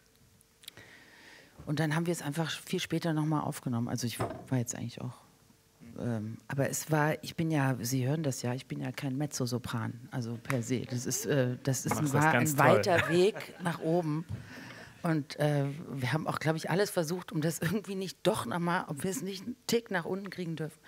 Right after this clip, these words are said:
Speaker 1: Keine Chance. Also ich glaube auch, H K Gruber wollte das auch nicht, ne? Es war so kein, es wird so gesungen, original, wie es geschrieben war.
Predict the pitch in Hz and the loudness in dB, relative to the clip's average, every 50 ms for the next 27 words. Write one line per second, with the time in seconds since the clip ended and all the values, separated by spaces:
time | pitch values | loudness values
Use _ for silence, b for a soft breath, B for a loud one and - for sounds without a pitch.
0 | B B B B B B B B B - - - 139 139 135 127 - - 107 92 | B B B B B B B B B -8 -2 0 0 2 0 0 -2 -4 -6 -8
1 | 92 - - - - - 143 127 120 120 107 113 - b b b b b b b | -10 -14 -18 -18 -10 -4 -2 -2 -2 -2 -4 -8 -10 b b b b b b b
2 | b b b - 131 - - 170 175 - - - - - - - - 156 - - | b b b -14 -10 -4 0 0 0 0 -2 -10 -10 -10 -8 -6 -6 -4 -2 -4
3 | 160 - - 175 170 196 180 151 160 170 202 - - - 180 185 - - - 160 | -4 -4 -2 0 2 2 2 2 2 0 0 0 -2 -4 -4 -6 -6 -6 -4 -2
4 | 196 190 - - - 143 - - - 123 139 170 170 - - - 160 160 151 151 | -2 -2 -2 -6 -10 -12 -12 -10 -8 -6 -6 -6 -6 -10 -8 -6 -6 -4 -4 -6
5 | 165 160 - - 143 151 151 156 156 151 135 - - 151 180 180 - - - 156 | -8 -10 -10 -8 -8 -8 -6 -6 -6 -8 -8 -8 -4 -4 -4 -4 -4 -6 -6 -4
6 | 160 160 156 170 139 151 160 165 160 - - 156 151 139 160 160 151 143 127 135 | -4 -2 -2 -4 -4 -2 -4 -4 -4 -4 -4 -4 -4 -2 -2 -2 0 0 0 0
7 | 147 165 160 - B B B B B B B B B B - 151 165 151 - - | 0 -2 -2 -4 B B B B B B B B B B -2 -2 0 0 -2 -4
8 | - - 151 135 - - - 151 151 156 143 113 95 82 | -6 -6 -4 -4 -4 -4 -4 -4 -2 0 0 0 0 0